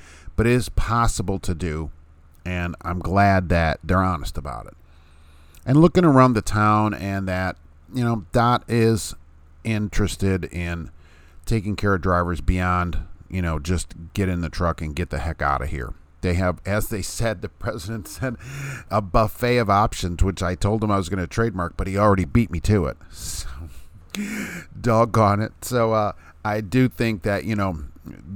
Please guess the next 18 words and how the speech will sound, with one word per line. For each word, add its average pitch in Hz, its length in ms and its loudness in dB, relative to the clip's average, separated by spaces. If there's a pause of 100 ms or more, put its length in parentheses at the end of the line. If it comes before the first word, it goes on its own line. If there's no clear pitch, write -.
(280)
tell 160 220 6
them 185 140 2
what 143 200 6
you 113 260 8
want. 101 560 2 (720)
Here's 135 280 2
how 131 200 6
I 123 120 8
wanna 117 280 6
run, 92 380 4 (360)
and 87 120 -8
see - 140 2
what 120 120 4
they 104 100 2
can 92 260 -4 (180)
do 92 240 2
for 80 360 -2
you 69 300 -6